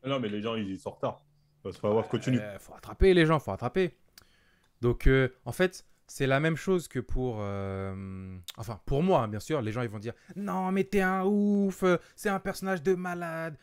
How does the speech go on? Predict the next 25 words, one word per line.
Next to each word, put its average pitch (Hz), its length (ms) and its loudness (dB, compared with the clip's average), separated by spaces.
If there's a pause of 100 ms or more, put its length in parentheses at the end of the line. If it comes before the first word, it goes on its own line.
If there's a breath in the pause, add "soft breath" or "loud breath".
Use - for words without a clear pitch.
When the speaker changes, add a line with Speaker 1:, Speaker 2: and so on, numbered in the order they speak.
Speaker 2:
c'est - 140 -4
le 185 80 0
seul 180 180 -6
qui - 140 -12
peut 165 160 -8
rivaliser 160 460 -6
avec 156 160 -4
Melodias, 151 640 -4 (180 soft breath)
t'as 175 100 -2
pas 175 140 -2
vu 170 140 -6
son 160 120 -12
combat 156 320 -4
contre 151 280 -10
Farah 147 240 -10
Melodias, 147 500 -14
machin, 151 260 -10
je - 80 -14
sais - 80 -14
pas 147 120 -12
quoi, 156 160 -14
je - 60 -20
sais - 80 -12
pas 143 120 -10
quoi. » 156 260 -6